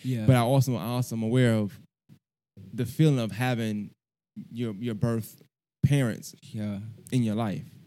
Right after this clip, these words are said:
Speaker 2: It's
Speaker 1: Yeah.
Speaker 2: a, it's a void that nobody really can fill. You can try, but it's hard to fill.
Speaker 1: Yeah.
Speaker 2: So how does it, how does it, how does it feel to you knowing that your kids don't have to have that void? You're there.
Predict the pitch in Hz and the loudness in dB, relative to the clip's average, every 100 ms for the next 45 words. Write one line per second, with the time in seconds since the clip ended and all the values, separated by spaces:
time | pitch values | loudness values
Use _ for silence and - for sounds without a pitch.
0 | - _ - 120 120 117 117 104 131 135 | -20 _ 2 4 4 2 2 2 4 4
1 | 113 101 101 123 117 117 113 110 104 131 | 2 -2 -2 0 2 2 0 -4 -2 0
2 | 104 127 123 - 135 123 101 95 - - | 0 0 -2 -2 0 0 0 -2 -6 -4
3 | 120 104 98 117 101 - 110 113 104 101 | -2 0 -2 -2 -2 -2 -6 -4 -4 -6
4 | 123 - - 127 117 107 - - - - | -10 -14 -2 2 2 0 -6 -18 -20 -16
5 | - 139 123 117 107 135 110 - 135 135 | -2 2 2 0 0 -2 -2 -4 -2 0
6 | 117 131 117 110 131 113 113 107 98 - | 2 2 2 4 4 4 2 0 -2 -6
7 | _ - - 101 107 127 - 143 120 110 | _ -20 -12 -6 0 2 4 2 2 -2
8 | 107 117 107 107 101 98 98 107 110 95 | -4 -6 -4 -4 -4 -6 -6 -4 -4 -2
9 | 113 110 117 101 | -2 0 -2 -4